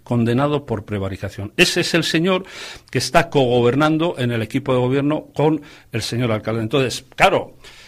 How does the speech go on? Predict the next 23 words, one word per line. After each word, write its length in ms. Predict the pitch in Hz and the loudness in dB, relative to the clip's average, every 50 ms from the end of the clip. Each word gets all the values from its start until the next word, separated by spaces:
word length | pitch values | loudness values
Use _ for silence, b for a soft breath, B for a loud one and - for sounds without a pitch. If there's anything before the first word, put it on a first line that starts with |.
| B B _ - | B B _ -4
eh, 480 | 123 127 127 123 123 120 120 113 - - | -2 0 0 0 0 -2 -2 -4 -6 -10
seguramente 1200 | - - - - - - 127 123 123 139 151 156 151 151 165 170 175 175 - 190 208 214 - - | -8 -6 -6 -4 -4 -2 -2 0 2 4 6 6 8 8 8 6 4 4 2 2 2 2 0 -2
el 80 | 123 120 | -4 -4
señor 400 | - - 117 120 127 139 139 127 | -4 -4 -4 -2 0 0 0 0
Juan 280 | - - 139 131 131 | 0 -2 -2 0 0
Ramón 260 | 131 127 131 143 131 | 0 0 2 2 0
López 220 | 117 113 117 131 123 | 0 0 -2 0 0
Revuelta, 560 | 135 139 160 180 170 - 208 214 - - - | 0 2 0 -2 0 0 0 0 0 -2 -6
pues, 360 | - 113 107 - - - - - _ _ _ _ _ | -8 -8 -8 -8 -10 -12 -14 -18 _ _ _ _ _
tenga 300 | - 120 123 127 135 135 | -6 -2 0 2 2 2
muchos 360 | 123 139 139 143 - 143 117 | 2 2 2 0 -2 -4 -4
conocimientos 760 | - - 131 135 131 - - 127 131 143 139 120 - 107 101 110 | -2 -4 -2 -2 -2 -4 -4 -2 0 0 0 -2 -4 -6 -6 -6
de 60 | 123 | -8
este 180 | - - 147 | -6 -4 -6
asunto 500 | 123 - - 151 160 165 - 196 214 214 B B B B B B B | -6 -4 -2 -2 -4 -2 -2 -2 -2 -2 B B B B B B B
y 120 | - 117 | -4 -4
le 80 | 113 113 | -2 -2
esté 200 | - - - 147 | -4 2 2 2
asesorando. 640 | 131 - 123 - - 120 117 156 175 156 120 113 | 2 2 -2 -4 -4 0 2 2 2 2 0 0
Entonces, 320 | 113 107 - 143 131 - 135 | -2 0 0 0 0 0 -2
nosotros 460 | 127 123 - 208 208 226 202 - - | -4 -2 -4 -2 -2 0 -2 0 0
tenemos 360 | 175 175 196 202 196 185 160 | 0 0 0 2 0 0 0
miedo 380 | 175 190 196 196 190 185 - | 0 0 0 0 0 -2 -2